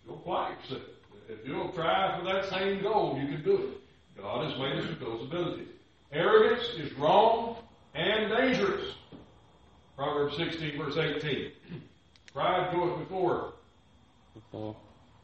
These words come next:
Speaker 1: destruction, and a haughty spirit before a fall. There you go. Haughty spirit before a fall. Get yourself up here. It's a long way to the ground,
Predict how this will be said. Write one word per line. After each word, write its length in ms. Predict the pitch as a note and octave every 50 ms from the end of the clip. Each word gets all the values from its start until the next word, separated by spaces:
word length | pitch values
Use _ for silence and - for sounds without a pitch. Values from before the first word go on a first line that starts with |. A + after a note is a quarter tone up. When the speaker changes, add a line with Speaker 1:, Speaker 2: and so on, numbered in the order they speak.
| - - _ _ _ _ _ _ _ _ _ _ _ _ _ - - - _ _ _ - _ _ _ - _ - -
Speaker 1:
destruction, 600 | - - - E3+ F#3+ G#3 G3+ G3+ G#3 G#3 A3 A3 - - - - - _ _ _ _ _ _ _ -
and 120 | B2 A#2+ A#2+
a 60 | A#2+
haughty 320 | C#3+ - D#3 D3+ - -
spirit 460 | - F3+ F3+ F3+ C#3+ B2 - B2+ B2
before 340 | D3 D#3 D3+ D3+ D3+ - - - - - - - - - - A#2 A2 _ - A2+
a 100 | A2 G#2+
fall. 380 | - C3 B2 - - - - - -
There 100 | B2 B2+
you 160 | C3+ C3+ C#3
go. 180 | C#3 B2 - - - - - - - _ _ - - -
Haughty 300 | - A#2 C3+ D3 D3+ D3 -
spirit 320 | - D3+ D#3 D#3 - D#3
before 220 | D3+ D3 D3 D3 D3
a 40 |
fall. 360 | - B2 A2+ A2 - - - - - _ _ - - -
Get 140 | G#2 - -
yourself 340 | - - E3+ F#3 F3+ - G3+
up 200 | G#3 - - A#3
here. 140 | B3+ A3+
It's 240 | - - - - -
a 20 | F3
long 220 | F#3 D#3 D#3 D#3
way 80 | D#3 D3+
to 80 | D3
the 120 | D3 D3+ D3
ground, 180 | D3 C3 -